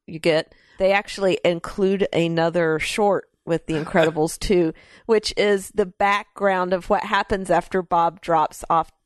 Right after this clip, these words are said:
Speaker 1: Jack Jack with Edna. And you don't see that. You just see him go home and collapse and sleep for eighteen <laughs> hours. But in, they did the short of Auntie Edna. It is absolutely hilarious. It
Speaker 2: Yeah.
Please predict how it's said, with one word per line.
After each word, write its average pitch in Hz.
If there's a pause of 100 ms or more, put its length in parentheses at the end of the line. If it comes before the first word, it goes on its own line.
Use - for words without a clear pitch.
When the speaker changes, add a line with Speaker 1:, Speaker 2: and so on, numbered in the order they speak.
Speaker 1:
Jack 170
Jack 151
with 165
Edna. 165 (440)
And 156 (300)
you 196
don't 226
see 311
that. 185 (460)
You 220
just 240
see 233
him 214
go 208
home 196
and 175
collapse 185
and 165
sleep -
for 202
eighteen 165
<laughs> -
hours. 185 (840)
But 214 (520)
in, 240
they 240
did 247
the 262
short 254
of 202
Auntie 220
Edna. 190
It 170
is 226 (140)
absolutely 240
hilarious. 170
It 185
Speaker 2:
Yeah. 226